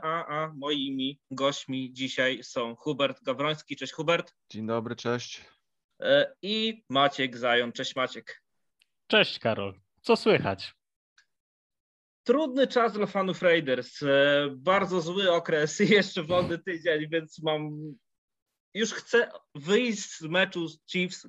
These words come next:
Speaker 1: Wiem, że o nim będziemy mówić. E, już chcę nie myśleć o tym wszystkim, ale coś mi ciągle mąci w głowie, siedzi. Ale to już też, e, to jest trochę spotęgowane też tymi wszystkimi poprzednimi trzema porażkami,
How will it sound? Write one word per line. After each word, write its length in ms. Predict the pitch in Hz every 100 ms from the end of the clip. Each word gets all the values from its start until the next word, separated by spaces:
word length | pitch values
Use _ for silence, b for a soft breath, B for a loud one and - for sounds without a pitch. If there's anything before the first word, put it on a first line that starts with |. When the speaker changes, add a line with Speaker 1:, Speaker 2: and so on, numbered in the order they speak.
| -
Speaker 1:
Wiem, 180 | 180 147
że 120 | 160
o 40 |
nim 160 | 147 131
będziemy 320 | 139 139 131
mówić. 340 | 127 131 151 - B B 254 220
E, 280 | 127 143 151 165
już 180 | 185 185
chcę 300 | - 220 202
nie 180 | 208 214
myśleć 400 | 233 226 160 175
o 60 |
tym 160 | 175 165
wszystkim, 520 | - 180 - 190 175 -
ale 360 | - 175 175 170 - _
coś 320 | - 190 190
mi 120 | 180
ciągle 560 | - 165 160 160 147 147 b b b -
mąci 380 | 147 160 151 151
w 80 | 143
głowie, 380 | 156 151 143
siedzi. 580 | 139 151 143 135 135 131 B B B
Ale 140 | 165
to 100 | 185
już 120 | 208 -
też, 280 | 214 208
e, 320 | 202 190 185 185
to 80 | 196
jest 220 | 185 -
trochę 220 | 208 208
spotęgowane 760 | 196 185 185 180 175 175 175 170
też 240 | 170 - -
tymi 260 | 175 165
wszystkimi 680 | 160 - 170 - 175 160 165
poprzednimi 840 | 156 165 - 160 147 151 151 135
trzema 380 | 135 - 143 131
porażkami, 720 | 127 135 127 - 135 131 131